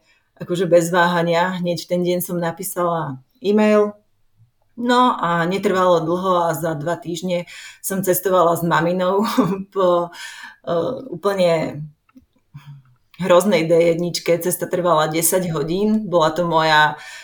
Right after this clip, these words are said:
najdlhšia a vlastne prvá najdlhšia cesta. No, absolvovala som to, rozhodla som sa, že jo, idem do toho.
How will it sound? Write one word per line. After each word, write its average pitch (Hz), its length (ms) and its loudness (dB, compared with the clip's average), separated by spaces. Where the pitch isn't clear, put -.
najdlhšia 180 640 2
a 160 140 0
vlastne 165 320 -2
prvá 190 340 2
najdlhšia 165 520 -2
cesta. 175 500 -6
No, 277 160 4
absolvovala 254 580 4
som 226 300 0
to, 226 160 4
rozhodla 208 540 4
som 202 180 -4
sa, 185 220 0
že 170 240 0
jo, 196 240 4
idem 185 240 -2
do 160 160 -4
toho. 233 480 0